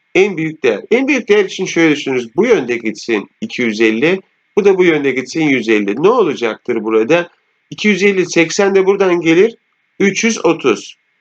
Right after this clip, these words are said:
Ee, buradan yüz, yüz elli de buradan gelir, iki yüz elli. En fazla kaç oldu uzaklık, en büyüğü? Ee, beş yüz seksen metre oldu. Peki en küçüğü için nasıl yapabiliriz?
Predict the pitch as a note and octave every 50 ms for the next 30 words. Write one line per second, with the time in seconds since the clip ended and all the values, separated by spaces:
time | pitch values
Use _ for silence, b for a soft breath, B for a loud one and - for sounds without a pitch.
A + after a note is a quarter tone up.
0 | _ _ _ _ _ _ - C#3+ C#3+ C#3+ C#3 C#3 C#3 C#3 C#3 C#3 - - _ _
1 | - G3+ A3+ G3 F#3 F#3 D#3 C#3+ - - B2 B2+ C#3 D#3+ F3 E3 D#3 - B2+ D3+
2 | E3 D#3+ F3+ F3 F#3 F#3+ F#3 F#3 F3+ E3+ F3 E3+ F3 E3+ D#3+ D#3 D3 C#3 B2 B2+
3 | B2 - - D3 D3 - - D3+ C3+ C3 - - - D#3 D#3 D3+ D3 C#3+ D3+ E3
4 | F3 - _ _ _ _ - F3 F#3 F3+ F3 E3 E3 D#3 D3+ C3+ C3+ C#3+ C#3+ D3
5 | D3 - - - - E3+ E3 - E3 D#3 C#3+ C#3 D3+ C#3+ C#3 D3+ D3 C#3+ D3 -
6 | F#3+ F#3+ F#3+ _ _ - - C#3 C#3 C3+ C3 C3+ D3 E3 F#3+ A3 A3+ - _ _
7 | _ _ _ _ _ _ - C#3+ D3 C#3 C#3+ E3 E3+ E3 E3 F#3+ - - - F3
8 | E3+ E3 D#3+ - F#3 F3 F3+ F#3+ G#3 G#3+ _ _ _ _ _ _ _ - - D#3
9 | E3 D#3 D#3+ F3+ F#3 G3 F3+ D#3+ C3 A2 F#2+ F#2 - _ _ _ _ - - G#3+
10 | G#3 A#3+ B3 C#4+ C4+ C#4+ C#4+ - - A3+ G#3+ G3+ - - E3+ D#3+ D#3 D3+ D3+ -
11 | D3 C#3+ C#3 C3+ C#3 C3+ A#2+ B2+ A#2 B2 C#3 E3 F#3 F3+ - - -